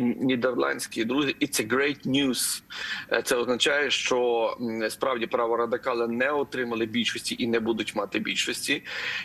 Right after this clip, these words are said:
Їм прийде, і Нідерланди — це ця країна, де завжди от були серйозні батли, е, по створенню коаліції між правими та лівими. Тому зараз ми будемо бачити, мабуть, довго коаліціаду.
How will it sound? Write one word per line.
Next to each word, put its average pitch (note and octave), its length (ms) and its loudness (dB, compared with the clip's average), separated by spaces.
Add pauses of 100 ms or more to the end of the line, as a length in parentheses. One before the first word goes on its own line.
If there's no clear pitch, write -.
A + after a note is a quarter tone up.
Їм C#3+ 240 2
прийде, C3+ 280 2
і C#3 160 2
Нідерланди — C#3 520 2
це C#3 200 0
ця D3 180 0
країна, C#3+ 400 2
де B2 180 0
завжди C3 840 0
от C3+ 140 0
були C3+ 280 0
серйозні B2 580 0
батли, C#3+ 560 0 (460)
е, A#2+ 280 4
по B2+ 140 -4
створенню C3 460 0
коаліції B2+ 720 0
між B2 280 4
правими A#2+ 460 0
та A2+ 120 -4
лівими. G#2+ 280 2
Тому C3+ 220 0
зараз C#3 500 0
ми C3+ 60 2
будемо C3 340 2
бачити, C3 360 0
мабуть, B2 300 0
довго B2+ 280 2
коаліціаду. B2 840 0